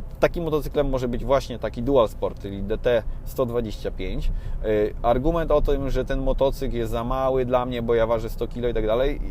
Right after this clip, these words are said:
ja w stu procentach rozumiem, on może być niekomfortowy. Go można oczywiście w jakiś prosty sposób przerobić, chociażby podwyższając kierownicę. E, jeżeli ktoś ma prawo jazdy, to nie musi być przecież sto dwudziestka piątka, to może być dwieście pięćdziesiątka, e, to może być nawet jakaś taka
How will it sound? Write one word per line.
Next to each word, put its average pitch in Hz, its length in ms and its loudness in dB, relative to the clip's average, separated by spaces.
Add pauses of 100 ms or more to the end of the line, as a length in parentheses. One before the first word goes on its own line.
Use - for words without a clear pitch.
(140)
ja 143 160 4
w - 40 -8
stu - 180 -4
procentach 147 440 0
rozumiem, 123 420 -2
on 131 100 -4
może 127 240 -2
być 120 180 -6
niekomfortowy. 117 640 -2
Go 139 180 2
można 143 260 0
oczywiście 127 380 -2
w 120 40 -2
jakiś - 240 -2
prosty 147 360 0
sposób 123 360 -4
przerobić, 107 460 -2
chociażby 104 300 -4
podwyższając 101 600 -4
kierownicę. 87 480 -4
E, - 540 -2 (460)
jeżeli 117 240 -4
ktoś 143 160 -6
ma 131 120 -4
prawo 123 240 -2
jazdy, 104 300 0
to 127 80 -8
nie 127 120 -6
musi 123 200 -4
być 120 180 -4
przecież 110 280 -4
sto 135 120 -4
dwudziestka 151 300 -4
piątka, - 380 -4
to - 100 -8
może 113 300 -2
być 123 360 -4 (1000)
dwieście 123 440 -4
pięćdziesiątka, 104 880 -4
e, 98 160 -4
to 107 120 -4
może 117 380 -2
być 113 500 -4
nawet 117 380 -2
jakaś 110 340 -4
taka 110 540 -2